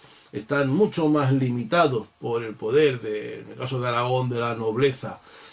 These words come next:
aragonesa y en el caso de Cataluña, sobre todo de la, de la burguesía concretamente barcelonesa,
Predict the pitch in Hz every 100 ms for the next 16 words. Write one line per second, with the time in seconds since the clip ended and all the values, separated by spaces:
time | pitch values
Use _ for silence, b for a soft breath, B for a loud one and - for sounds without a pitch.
0 | B 113 113 113 127 170 139 117 113 113
1 | 123 113 117 110 110 180 160 117 107 107
2 | 120 127 107 101 95 92 - 98 95 101
3 | 107 104 127 127 120 117 113 - - 101
4 | 120 117 117 113 107 92 101 - 113 127
5 | 156 135 151 170